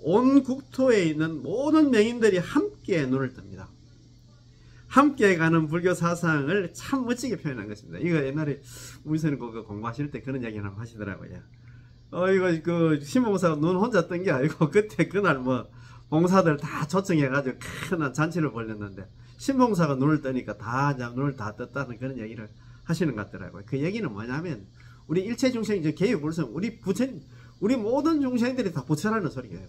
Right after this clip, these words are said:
부처라는 거, 부처님이 또 깨닫고 보니까 막 온 자기뿐만 아니라 <laughs> 이제 두두 물물이 세상 모든 사람들이 한다. 다 불성을 가지고 있다는 걸 갖다가, 어,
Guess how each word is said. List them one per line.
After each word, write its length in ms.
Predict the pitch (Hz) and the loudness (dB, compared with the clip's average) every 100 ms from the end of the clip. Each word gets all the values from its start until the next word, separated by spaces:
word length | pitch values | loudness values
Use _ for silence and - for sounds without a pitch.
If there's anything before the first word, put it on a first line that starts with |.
| - | -6
부처라는 420 | 156 196 226 196 | -4 0 0 0
거, 160 | 135 104 - - - - - | -2 -6 -12 -20 -20 -16 -4
부처님이 400 | 196 262 247 175 | 4 6 4 2
또 100 | 160 | -2
깨닫고 360 | - 170 214 | -2 -4 -2
보니까 400 | 160 175 160 120 | 0 0 0 -4
막 240 | 101 104 98 - - - - - - | -6 -8 -10 -18 -20 -20 -20 -20 -8
온 360 | 165 233 302 262 | 2 4 4 4
자기뿐만 720 | 180 226 262 240 240 240 202 | 6 6 6 0 -2 0 2
아니라 240 | 202 214 | 2 2
<laughs> 240 | 147 143 214 | 2 4 4
이제 500 | 156 - - 220 - - - - | 4 -4 -6 -6 -8 -20 -20 -8
두두 200 | 196 233 | -4 0
물물이 380 | 240 208 247 240 | 2 2 2 2
세상 340 | 165 202 226 | 2 2 0
모든 380 | 208 226 262 302 | 0 0 0 2
사람들이 480 | 247 208 196 175 147 | 2 2 2 0 -2
한다. 240 | 117 107 | -2 -6
다 460 | 104 - 123 139 156 | -8 -10 -8 -6 -4
불성을 340 | 196 185 196 | -4 0 0
가지고 300 | 147 151 147 | 0 0 -2
있다는 280 | 123 127 117 | -4 -6 -8
걸 140 | 110 104 | -8 -10
갖다가, 380 | 104 101 98 101 - - - - - - - | -10 -12 -14 -14 -20 -20 -20 -20 -20 -20 -12
어, 440 | 117 107 104 107 | -8 -8 -8 -10